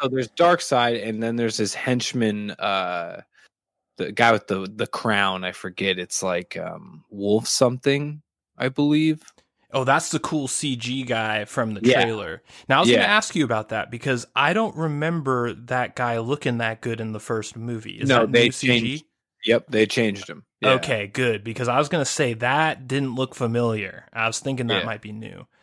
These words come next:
Speaker 1: Nah, dude, Snyder's coming in, and he, <laughs> you know, like you said, eighty percent of the movie at least looks like it's changing. I don't remember a terrible amount of the movie 'cause, like you said, it's almost four years old.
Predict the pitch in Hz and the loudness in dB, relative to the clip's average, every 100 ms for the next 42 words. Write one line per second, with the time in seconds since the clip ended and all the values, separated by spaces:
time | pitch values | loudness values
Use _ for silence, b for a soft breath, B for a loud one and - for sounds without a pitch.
0 | _ _ 107 127 127 117 110 113 120 143 | _ _ 2 4 4 2 2 2 2 2
1 | 151 - 160 143 123 123 143 120 110 104 | 0 0 0 2 2 2 0 -2 -2 0
2 | 110 104 - - - 127 123 113 101 98 | 0 -2 -8 -16 -6 -2 0 0 -2 0
3 | 117 131 110 113 - 104 92 95 _ - | 0 0 -2 -2 2 0 0 -8 _ 0
4 | 117 120 113 113 - 113 110 110 120 107 | 4 4 2 0 0 0 0 2 2 2
5 | 82 87 95 117 170 160 - 90 - - | -2 -6 -4 0 0 0 -4 -8 -8 -10
6 | 80 85 - - 87 95 80 - B B | -12 -16 -12 -8 -8 -10 -16 -20 B B
7 | B - 185 208 202 190 151 110 - 120 | B 2 4 4 2 2 2 2 0 0
8 | 123 135 135 135 139 143 139 143 143 123 | 2 2 0 2 0 0 -2 -2 -2 0
9 | 123 - 113 104 110 101 - 110 107 104 | -2 0 0 0 -4 -6 -4 0 0 0
10 | 101 104 104 110 113 | 0 0 0 0 -2